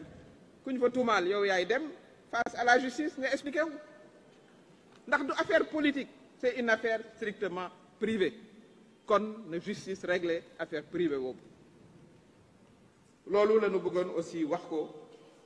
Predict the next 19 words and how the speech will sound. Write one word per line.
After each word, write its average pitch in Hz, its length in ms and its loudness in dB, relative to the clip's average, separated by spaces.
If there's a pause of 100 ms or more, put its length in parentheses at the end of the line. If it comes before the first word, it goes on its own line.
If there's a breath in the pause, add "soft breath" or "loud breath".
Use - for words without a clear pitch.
(120)
euh, 156 300 -2
Sénégalais 151 500 0
yi 135 120 -4
dégg 208 320 6
ko, 220 200 2 (840)
ndax 180 200 -4
nag 196 180 0 (120)
aussi 190 260 -6
Sénégalais 180 520 0
yi 180 60 0
war 170 160 0
nañ 165 300 -6
di 165 80 -2
leen 165 240 -2
gindi, 190 380 -4
di 170 80 -12
waxtaan 180 440 -4
ak 180 80 -4
ñoom, 185 280 -4